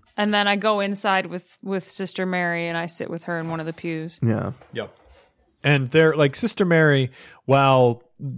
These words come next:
Speaker 3: people were sort of gathering, that there were a couple other members of the congregation, uh, who came in after Sister Mary, but
Speaker 1: Mm-hmm.
Speaker 3: sat in the temple immediately,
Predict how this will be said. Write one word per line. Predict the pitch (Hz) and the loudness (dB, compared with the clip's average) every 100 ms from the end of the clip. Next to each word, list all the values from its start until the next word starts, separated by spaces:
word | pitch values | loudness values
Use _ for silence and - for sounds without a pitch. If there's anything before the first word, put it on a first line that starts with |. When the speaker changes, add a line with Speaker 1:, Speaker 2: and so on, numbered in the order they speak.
| 117 - | -10 0
Speaker 3:
people | 165 139 131 117 | 0 2 0 0
were | 110 | -2
sort | - 127 | -2 -4
of | 107 | -4
gathering, | 110 110 107 104 110 | -2 0 0 -2 -2
that | 131 | 2
there | 143 | 4
were | 143 135 131 | 4 4 2
a | 127 | -2
couple | - 165 151 127 | -2 0 0 2
other | 120 113 | 2 2
members | 110 95 92 90 95 | 0 -2 -4 -6 -6
of | 101 | -6
the | 107 | -2
congregation, | 104 98 95 - 101 - 110 113 - | -2 -2 -6 -8 -10 -8 -8 -8 -6
uh, | 107 101 | -4 -2
who | 131 | -2
came | 131 120 113 | -2 -2 -2
in | 127 | -2
after | 143 165 - 156 | -2 -4 -4 -6
Sister | - - 135 | -6 -6 -6
Mary, | 113 104 98 | -4 -2 -2
but | 98 104 226 | -2 -2 -2
Speaker 1:
Mm-hmm. | 226 208 - - | -6 -10 -14 -6
Speaker 3:
sat | - 165 156 | 0 0 2
in | 151 | -2
the | 120 | 0
temple | 131 117 113 | 0 0 0
immediately, | 107 104 95 98 - - - - | 0 0 -2 -6 -10 -12 -14 -16